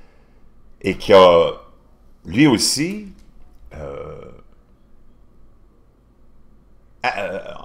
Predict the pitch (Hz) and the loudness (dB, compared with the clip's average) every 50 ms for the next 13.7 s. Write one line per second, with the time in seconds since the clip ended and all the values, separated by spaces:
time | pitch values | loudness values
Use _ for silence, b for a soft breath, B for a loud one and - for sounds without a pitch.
0 | - - - - - - 113 104 107 98 90 - 113 127 123 135 143 131 - 113 | -20 -20 -20 -18 -8 -6 -2 -2 -2 -2 -2 -2 -2 2 4 4 4 4 4 2
1 | 110 98 - - - 143 147 135 104 107 101 90 85 113 127 127 107 90 95 92 | 2 2 0 0 -2 -2 -2 -2 -4 -6 -6 -2 0 0 0 0 -4 -4 -4 -4
2 | 85 85 78 76 76 - - 78 - - - - 107 104 113 123 113 90 78 76 | -4 -4 -6 -10 -10 -10 -10 -10 -10 -14 -10 -2 4 4 4 4 4 -4 -6 -10
3 | 78 - b b b b b b - 90 92 95 92 - - 107 90 80 82 107 | -14 -14 b b b b b b -6 -2 0 0 0 0 2 0 0 2 2 -4
4 | 127 151 175 175 165 135 98 90 85 80 78 78 73 - b b b b b b | -4 -4 -6 -10 -10 -8 -6 -6 -6 -6 -6 -8 -10 -12 b b b b b b
5 | b b _ - - 113 - - - - - 82 80 73 101 113 120 117 113 104 | b b _ -10 -10 -10 -6 -6 -6 -6 -4 -6 -6 -6 -2 -2 0 0 0 -2
6 | - 104 92 82 80 - 113 107 110 98 90 85 - 101 85 - - 95 90 95 | -2 -4 -4 -4 -4 -2 0 0 0 0 -2 -4 -4 -4 -6 -6 -10 -4 -2 0
7 | 90 82 92 104 127 156 165 151 b b b b b b b b b b - - | 0 0 -2 -4 -6 -8 -14 -18 b b b b b b b b b b -20 -20
8 | - - - - - _ - - - - - - - - - - - - 85 87 | -20 -20 -20 -20 -20 _ -20 -20 -20 -20 -20 -18 -18 -18 -18 -18 -14 -10 -4 2
9 | 90 98 98 92 - - 92 80 76 71 - - _ - - _ _ _ _ _ | 6 6 6 4 2 -4 -4 -4 -6 -8 -12 -18 _ -20 -20 _ _ _ _ _
10 | _ _ _ _ _ _ _ _ _ _ _ _ _ 156 165 170 160 - - 135 | _ _ _ _ _ _ _ _ _ _ _ _ _ 4 4 4 2 2 -2 -4
11 | 107 92 - - - 107 117 139 170 196 180 151 139 113 107 90 80 78 73 78 | -4 -4 -10 -10 -4 0 0 2 2 0 -2 -4 -6 -4 -4 -6 -8 -8 -10 -4
12 | 95 104 95 101 107 101 92 - - 104 - 82 78 78 80 87 107 127 - 90 | -2 -2 -2 -2 -4 -4 -6 -4 -4 -2 -2 -2 -4 -8 -8 -8 -8 -8 -8 -10
13 | 82 - - 87 - - - 85 78 71 69 80 98 - | -10 -8 -8 -10 -10 -8 -10 -10 -10 -8 -4 -4 -4 -4